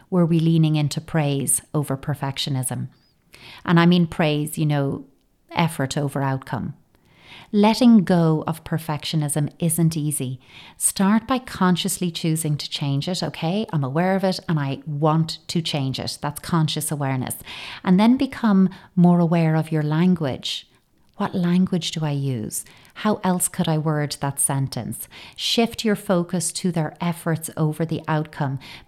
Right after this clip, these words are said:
Be specific in your praise, because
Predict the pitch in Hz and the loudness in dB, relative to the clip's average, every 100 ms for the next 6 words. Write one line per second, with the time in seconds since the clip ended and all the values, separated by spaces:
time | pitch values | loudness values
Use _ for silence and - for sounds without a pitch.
0 | _ 240 247 254 - - 254 - - 208 | _ 2 2 2 -2 -2 0 0 0 0
1 | - 190 - 160 160 151 - 160 139 127 | 0 -2 0 0 0 -2 -4 -2 -2 -4
2 | - - 185 190 170 | -6 -6 -4 -4 -4